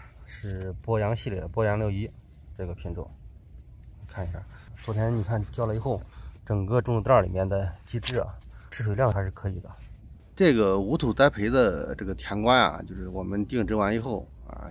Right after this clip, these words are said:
接下来的一个田间管理啊，第一个呢，就是因为我第一遍定植水浇的比较多啊，有时候根据这个基质的一个吃水状况，一般情况下两三天之时间呢，是基本上是不用浇水的。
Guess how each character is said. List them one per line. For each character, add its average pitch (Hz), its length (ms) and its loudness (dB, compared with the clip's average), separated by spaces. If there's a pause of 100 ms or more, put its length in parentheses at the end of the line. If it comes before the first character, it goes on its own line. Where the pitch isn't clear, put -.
(140)
接 165 180 2
下 156 140 6
来 92 100 4
的 101 140 -2
一 101 120 -2
个 101 360 -4
田 - 160 -6
间 131 120 4
管 120 200 6
理 110 120 2 (600)
啊， 92 200 -2
第 139 140 2
一 156 80 6
个 170 100 8
呢， 104 160 6
就 107 120 -2
是 104 100 -2
因 156 100 4
为 185 80 8
我 120 120 6
第 156 160 -4
一 180 40 0
遍 139 160 4
定 143 140 -4
植 156 60 -2
水 127 100 0
浇 117 140 0
的 110 80 2
比 101 100 -2
较 95 140 2
多 110 360 0 (180)
啊， 85 240 -4
有 98 200 -2
时 95 100 -4
候 117 120 2
根 127 180 0
据 110 140 2
这 - 80 -12
个 98 140 -4
基 135 220 -6
质 156 200 -4
的 90 480 0
一 104 40 -4
个 101 140 -4
吃 - 160 -6
水 117 140 0
状 123 200 6
况， 98 320 0
一 98 100 -8
般 117 140 0
情 107 140 -2
况 104 100 2
下 90 300 -6
两 92 160 -6
三 107 140 -4
天 117 200 0
之 104 160 -6
时 101 220 -12
间 113 160 -2
呢， 95 160 -2
是 98 160 -10 (380)
基 170 100 -4
本 143 140 2
上 85 80 -8
是 - 80 -10
不 151 160 -2
用 175 220 6
浇 101 260 0
水 92 160 -6
的。 85 200 -10